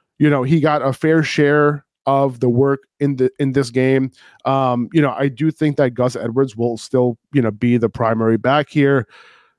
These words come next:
I think in the second quarter, that's really when they bought, brought Mitchell in. I don't know if they had the intention to bring Mitchell in, in this game. However,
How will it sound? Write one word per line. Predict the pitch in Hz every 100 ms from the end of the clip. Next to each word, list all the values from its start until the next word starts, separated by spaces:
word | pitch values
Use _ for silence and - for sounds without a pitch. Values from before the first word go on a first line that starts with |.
| _ 160
I | 160
think | 226 208
in |
the | 160
second | - 175 185
quarter, | - 143 156 175
that's | 156 156
really | 139 151 156
when | 139
they | 135
bought, | 113 123 131
brought | 127 120 135 135
Mitchell | 139 139 143 120
in. | 139 139
I | 113 165
don't | 214
know |
if | 208
they | 196
had | 170 156
the | 143
intention | 120 - 147 147 160 208 214 _ - _ -
to | 147
bring | 120 151 156
Mitchell | 135 135 147 -
in, | 143 139
in | 135 131
this | 127
game. | 113 131 165 170
However, | 143 147 208 156 135